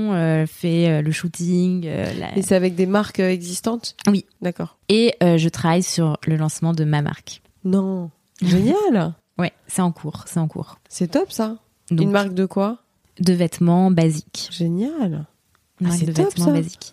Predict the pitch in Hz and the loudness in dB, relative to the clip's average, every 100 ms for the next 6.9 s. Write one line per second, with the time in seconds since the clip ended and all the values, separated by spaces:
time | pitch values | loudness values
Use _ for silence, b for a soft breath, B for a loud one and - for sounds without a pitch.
0 | _ - 190 185 - 180 - 381 - _ | _ 0 0 2 0 0 0 -4 -6 _
1 | _ 180 170 175 170 180 - 170 156 156 | _ 0 0 0 0 0 0 -2 0 0
2 | 165 165 156 - - _ 214 170 160 160 | -2 -2 -4 -6 -10 _ 0 2 2 4
3 | 190 208 190 170 165 160 160 156 160 - | 6 6 6 6 6 6 4 4 2 0
4 | 170 180 180 190 196 _ _ _ - 180 | 2 2 2 2 0 _ _ _ -4 -4
5 | - - 180 190 175 160 160 156 151 - | -4 -2 2 4 4 4 2 0 -4 -8
6 | 160 - _ 180 160 175 202 156 147 | -12 -20 _ -6 0 2 2 0 -2